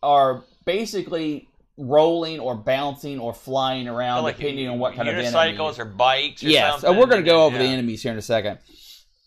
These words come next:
Speaker 1: And the object is to clear off all the enemies to go to the next screen. It's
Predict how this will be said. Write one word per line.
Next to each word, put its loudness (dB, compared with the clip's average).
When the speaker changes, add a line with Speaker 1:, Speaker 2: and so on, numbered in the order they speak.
Speaker 1:
And 0
the 2
object 0
is -6
to -8
clear 0
off 2
all 6
the -4
enemies -8
to -10
go -2
to -6
the -8
next -6
screen. -14
It's -4